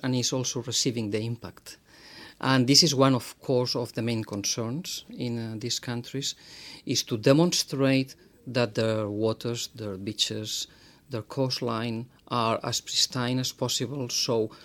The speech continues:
tourists continue to be attracted. And, you know, what we want to provide them is with tools to see if that is the case,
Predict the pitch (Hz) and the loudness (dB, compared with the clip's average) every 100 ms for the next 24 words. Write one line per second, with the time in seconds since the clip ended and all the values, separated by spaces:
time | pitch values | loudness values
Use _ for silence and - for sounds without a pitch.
0 | - - - 131 120 - 131 120 123 113 | -20 -12 0 2 2 0 -2 -2 -2 -2
1 | 107 - 107 113 107 131 - - 113 - | -2 -6 -6 -4 -6 -10 -12 -10 -10 -12
2 | - - - - - - - - 147 147 | -18 -18 -20 -20 -20 -20 -18 0 6 8
3 | 151 143 - 143 175 196 196 180 160 - | 10 8 6 6 6 6 4 6 4 4
4 | 139 160 156 143 143 120 131 147 143 139 | 4 2 2 -4 -2 2 2 2 2 0
5 | 147 139 143 135 135 123 - - - 185 | 0 -2 -2 -2 -2 -6 -8 -12 -6 0
6 | 156 104 101 - - _ - - - - | 2 0 -4 -6 -6 _ -20 -20 -20 -20
7 | _ - 135 123 117 113 - _ _ _ | _ -2 4 6 6 2 -4 _ _ _
8 | _ _ _ _ _ - - - - 180 | _ _ _ _ _ -6 0 6 8 8
9 | 220 - 127 127 - 101 - 101 - 90 | 6 2 0 0 0 -2 -2 -6 -8 -6
10 | 123 - - | -6 -6 -8